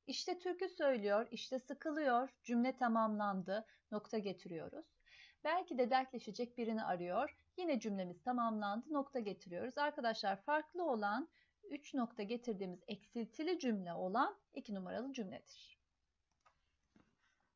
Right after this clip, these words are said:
Bir diğer soruya bakalım.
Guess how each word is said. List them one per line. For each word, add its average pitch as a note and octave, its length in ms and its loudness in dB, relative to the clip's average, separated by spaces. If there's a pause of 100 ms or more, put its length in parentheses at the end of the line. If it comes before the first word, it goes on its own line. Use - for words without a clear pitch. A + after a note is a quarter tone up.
(2500)
Bir F#4 220 4
diğer C4+ 260 6
soruya G3 420 2
bakalım. F#3+ 440 2